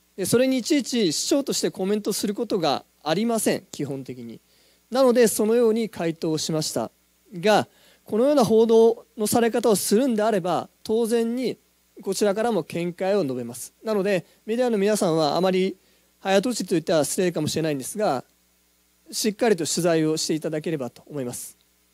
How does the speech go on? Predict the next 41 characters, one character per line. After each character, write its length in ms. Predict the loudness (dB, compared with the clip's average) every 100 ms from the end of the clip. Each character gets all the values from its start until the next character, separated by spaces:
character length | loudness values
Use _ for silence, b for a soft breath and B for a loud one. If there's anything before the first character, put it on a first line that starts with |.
| b b b b b
え、 60 | -2
こ 160 | 2
う 60 | 2
い 20 |
っ 20 |
た 120 | 2 2
報 140 | 2
じ 120 | 2
方 320 | 0 2 0
と 140 | 2 4
は 240 | 4 2 _ -8
何 340 | 0 2 2
か 240 | 2 -2 -2
と 140 | 0
い 20 |
え 80 | 0
ば、 280 | 2 0 -2 _ _ _ _ _ _ _ _ _ _ _ _ _ _ -14
政 380 | 0 4 4 2
治 80 |
的 180 | 0 -2
中 300 | 0 4 4
立 220 | 4 0
が 80 | -2
保 340 | 2 2 2 2
た 160 | 4
れ 140 | 2 2
て 160 | 0
い 140 | 0 2
な 160 | 4
い 80 | 2
報 340 | 0 -2 0
道 120 | 0 -4
で 120 | -6
す。 180 | -10 -16 _ _ _ _ _ 0
よ 120 | 2
ろ 80 | 4
し 80 |
い 40 | 4
で 80 | 2
す 100 | -2
か？ 160 | -8